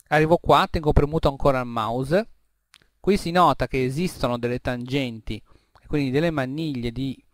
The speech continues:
Bézier che vedremo tra poco. E se non mi piacciono, come sempre, tasto back, quindi il back mi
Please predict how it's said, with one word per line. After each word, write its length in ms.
Bézier 540
che 140
vedremo 720
tra 160
poco. 580
E 300
se 180
non 80
mi 120
piacciono, 440
come 180
sempre, 680
tasto 340
back, 640
quindi 200
il 100
back 460
mi 320